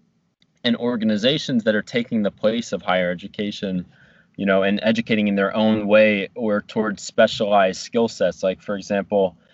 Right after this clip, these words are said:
Lambda School, you know, big startup out of the West Coast, you know, teaching people how to code, and they're literally taking people that might have worked at,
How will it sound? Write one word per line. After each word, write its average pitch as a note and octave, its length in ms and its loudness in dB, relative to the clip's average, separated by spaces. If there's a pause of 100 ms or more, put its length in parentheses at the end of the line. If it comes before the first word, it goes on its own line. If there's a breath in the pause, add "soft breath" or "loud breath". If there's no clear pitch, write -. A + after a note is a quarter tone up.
(180 soft breath)
Lambda G#2+ 380 4
School, G2 680 -6
you G2+ 80 -8
know, F#2 140 -2
big F2+ 240 -10
startup G2+ 480 2
out F#2+ 120 2
of F#2 220 0 (480 soft breath)
the G#2+ 100 -2
West G2+ 360 2
Coast, A#2+ 400 2
you G#2+ 40 -2
know, G2 340 -2
teaching G#2+ 540 -2
people A2+ 400 0
how G2+ 120 0
to G2 100 0
code, A#2+ 320 2
and G2+ 100 0
they're G2+ 200 -2
literally A2+ 340 2
taking A#2 340 -4
people A2+ 220 -4
that G#2 100 0
might G#2 180 4
have F#2+ 100 0
worked G2+ 280 2
at, G2 260 6